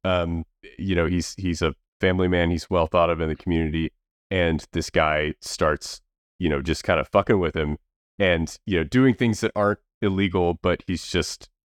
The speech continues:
saying things that are, you know, threatening, but not overtly so. And, you know, showing up around his property and, um,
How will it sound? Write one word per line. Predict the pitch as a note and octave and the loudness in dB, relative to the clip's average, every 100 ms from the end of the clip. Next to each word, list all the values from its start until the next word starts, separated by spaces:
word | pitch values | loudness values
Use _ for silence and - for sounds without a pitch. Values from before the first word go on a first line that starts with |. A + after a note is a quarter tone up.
| _ _ _ | _ _ _
saying | - G#2 G2 F#2+ | -2 2 2 2
things | - G2 F#2 - | 2 2 0 0
that | F#2 | 0
are, | E2+ E2 D#2+ _ _ _ - | 2 0 -2 _ _ _ -10
you | E2+ D#2+ | -4 -2
know, | D2 - _ _ _ _ _ _ | -2 -6 _ _ _ _ _ _
threatening, | - A#2 A#2+ A#2 A2 F#2+ | 0 0 2 2 2 2
but | G2+ | 0
not | G2 G2 G2+ | 2 2 2
overtly | G2+ E2+ F2+ G2+ G#2 | 0 -2 -2 0 -2
so. | F#2 - G2 F#2 F2+ - _ _ | 0 2 2 2 -2 -8 _ _
And, | F#2+ F2 E2 - | -4 0 0 -2
you | D#2+ | -2
know, | D2 | -4
showing | - - F2+ E2+ D#2+ | -6 -4 0 0 0
up | D#2+ | 0
around | E2+ E2 D#2+ | 0 0 0
his | - | -4
property | - E2+ D#2+ E2 D#2 D#2 D2 | -2 0 2 0 -2 0 0
and, | C#2+ - _ _ - | -2 -6 _ _ -4
um, | D2+ D2 C#2+ D2 | -2 -2 -2 -6